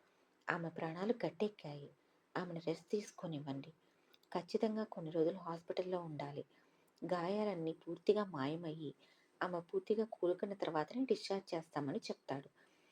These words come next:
"అలాగే డాక్టర్" అని చెప్పి అతనితో పాటుగా బయటికి నడుస్తారు ఇద్దరూ కూడా.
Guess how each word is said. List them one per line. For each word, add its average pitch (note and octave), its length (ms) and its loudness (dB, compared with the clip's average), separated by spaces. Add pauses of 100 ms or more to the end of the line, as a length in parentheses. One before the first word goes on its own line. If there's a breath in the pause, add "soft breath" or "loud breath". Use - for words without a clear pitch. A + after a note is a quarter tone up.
(260 soft breath)
"అలాగే F#3 340 2
డాక్టర్" E3 460 -2 (600 soft breath)
అని F3+ 140 -4
చెప్పి F#3 360 0 (1120)
అతనితో F#3+ 380 0
పాటుగా G3 380 -2
బయటికి D#3 440 2
నడుస్తారు A#3 400 0
ఇద్దరూ G#3 320 6
కూడా. C#3+ 340 0